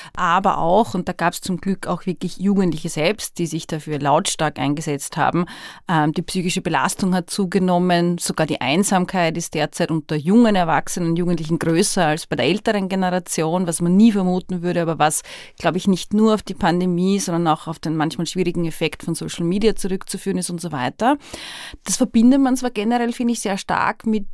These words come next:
Jugendlichen, jungen Erwachsenen, aber da wieder so als zusätzliche Ebene die Frage von,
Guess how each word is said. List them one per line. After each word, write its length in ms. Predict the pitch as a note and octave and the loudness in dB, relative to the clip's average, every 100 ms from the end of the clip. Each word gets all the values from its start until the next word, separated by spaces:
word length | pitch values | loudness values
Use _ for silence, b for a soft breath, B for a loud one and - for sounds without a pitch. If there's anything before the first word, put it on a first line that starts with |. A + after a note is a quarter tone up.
| - | -4
Jugendlichen, 580 | G3 A3 A#3+ G#3+ G3+ G#3 | 0 2 2 0 -2 -2
jungen 240 | G3 G3 | 0 -2
Erwachsenen, 720 | D#3 - - - A#3 A#3 D4 B B B B | -2 -4 -2 0 2 4 4 B B B B
aber 220 | G#3 G#3 | 0 0
da 400 | G#3+ - - C4 | -2 -4 0 0
wieder 200 | B3+ B3 | 0 0
so 160 | A#3+ A#3 | 0 0
als 240 | A3 G3+ | -2 -2
zusätzliche 720 | - C4 D4 D4 - A3+ G#3+ - | -4 -4 -2 -2 -2 -4 -4 -4
Ebene 680 | - F#3+ A3+ A3+ G#3 G3 F#3+ | -2 0 2 2 0 2 0
die 120 | G3 | -2
Frage 500 | G3 F3 E3 F3 F#3 | -6 -2 0 0 -2
von, 560 | F3+ F#3+ F3+ F3 F3 | -6 -4 -2 -2 -2